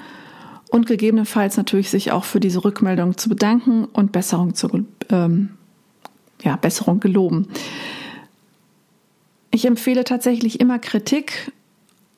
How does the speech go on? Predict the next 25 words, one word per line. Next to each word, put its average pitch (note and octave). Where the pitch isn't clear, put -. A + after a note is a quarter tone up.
Rückmeldungen A3
als G3+
Möglichkeit A3+
zu G#3
sehen, G3+
um G3+
den G3
eigenen F#3+
Betrieb G3
zu -
verbessern, F3
um G#3
Abläufe G3+
zu -
verbessern F#3
und G3
damit F#3+
wirklich G#3
ernst G#3
gemeint F#3
um-, F#3
umzugehen. F#3+
Mein A3+
achter C#4+
Tipp, B3+